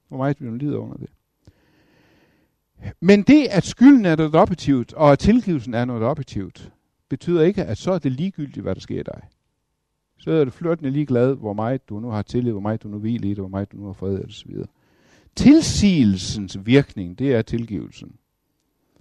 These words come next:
Men hvorfor den så ikke bliver til fred og befrielse, det er et helt andet spørgsmål. Og det spørgsmål skal adresseres lige så omhyggeligt og lige så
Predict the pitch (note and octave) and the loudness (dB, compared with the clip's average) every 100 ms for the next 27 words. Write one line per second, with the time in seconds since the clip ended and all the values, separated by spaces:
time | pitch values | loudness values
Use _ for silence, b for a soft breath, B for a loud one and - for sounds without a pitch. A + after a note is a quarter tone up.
0 | b b - G#2+ G#2+ A#3 C4+ A#3 F3+ G#3 | b b -16 -6 2 2 2 -4 -2 -2
1 | G#3 E3+ C3 - - - - A#3 A#3+ - | -2 -4 -6 -4 -6 -6 -6 -4 -4 -6
2 | - - _ _ _ _ _ _ E3+ A#3+ | -14 -20 _ _ _ _ _ _ 0 0
3 | E3 C#3+ - C#3+ B2 C#3 - _ _ _ | 0 -2 -6 -12 -12 -16 -18 _ _ _
4 | _ _ _ b b b - G3 B3 A3+ | _ _ _ b b b -6 -6 0 2
5 | A3 F#3 C#3+ C#3+ C3+ B2+ G3 F#3 D3 F#3 | 2 -4 -4 -2 -2 -2 -2 -2 -2 -8
6 | - G2+ G2 G3 E3+ G2 - _ _ _ | -6 -8 -6 -8 -8 -14 -16 _ _ _
7 | _ - C3 D#3 - B2+ | _ -6 -4 -4 -4 -4